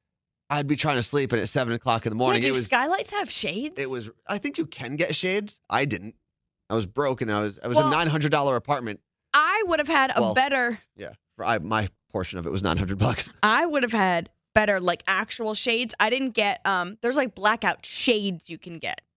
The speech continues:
Speaker 2: for your
Speaker 1: Okay.
Speaker 2: windows.
Speaker 1: What
Speaker 2: I
Speaker 1: did you get?
Speaker 2: So I have blackout curtains, and I just have regular shades because my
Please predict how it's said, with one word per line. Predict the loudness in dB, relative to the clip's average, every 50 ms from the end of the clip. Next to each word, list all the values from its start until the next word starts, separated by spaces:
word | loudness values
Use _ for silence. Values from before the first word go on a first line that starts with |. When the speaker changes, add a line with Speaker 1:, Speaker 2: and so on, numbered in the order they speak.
| _ _ -2
Speaker 2:
for | 0 2
your | 2 2
Speaker 1:
Okay. | 2
Speaker 2:
windows. | 2 0 -2 -6 -10 -2 2
Speaker 1:
What | 2 4
Speaker 2:
I | 4 4
Speaker 1:
did | 2 2 0
you | 0
get? | 0 0 -2 -4 -8 _ _ _ _ _ _ _
Speaker 2:
So | -4 0
I | 0 2
have | 0 0
blackout | 0 0 0 2 2 0 0 -2
curtains, | 0 0 0 2 2 0 -2 -4
and | -2 -2
I | -2 -4
just | -4 -6
have | -6 -8 -8
regular | -2 0 0 2 2 2 2 2 0 0
shades | 0 0 0 0 0 -2 -4 -10 -14 -18 -8 -4
because | -2 2 4 4 4 2 0 -4 -12 -16 -8
my | -4 -2 0 2 4 4 2 2 -2